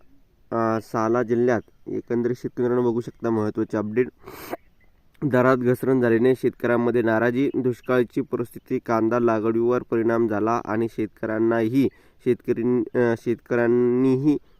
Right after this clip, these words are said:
कांदा असतानाही कमी आवक केली. परिणामी केंद्र सरकारने थेट कांदा निर्यातदार,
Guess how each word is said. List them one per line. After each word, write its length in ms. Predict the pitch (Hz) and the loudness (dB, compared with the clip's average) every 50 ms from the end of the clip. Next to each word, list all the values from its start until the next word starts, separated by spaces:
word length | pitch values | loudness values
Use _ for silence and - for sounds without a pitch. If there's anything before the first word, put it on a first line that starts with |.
| _ _ | _ _
कांदा 340 | - 123 120 117 113 120 123 | -6 -2 -2 0 0 0 0
असतानाही 540 | 120 117 - - _ - 120 120 120 123 123 - _ | -2 -2 -4 -6 _ -2 0 2 2 2 0 -4 _
कमी 280 | - 123 123 135 151 - | -2 0 4 4 4 4
आवक 320 | - 87 117 117 120 120 - _ | 2 0 0 0 0 -2 -2 _
केली. 220 | 123 120 117 127 139 147 - - - - _ - - | -2 -2 0 -2 -4 -6 -12 -20 -20 -20 _ -12 -4
परिणामी 340 | 120 123 123 127 131 131 131 | -2 0 2 2 2 2 2
केंद्र 280 | - - 135 127 127 117 | 0 0 0 0 0 -2
सरकारने 480 | - 123 113 - - 117 113 120 120 | -2 -6 -6 -4 -6 -2 0 0 0
थेट 260 | 113 - - 131 120 - _ - | -2 -2 -4 -4 -4 -6 _ -6
कांदा 300 | - 117 113 113 117 120 | -4 -2 -2 0 0 0
निर्यातदार, 640 | 120 117 117 113 110 113 113 104 107 117 113 110 | 0 0 0 0 0 -2 -4 -4 -4 -4 -4 -4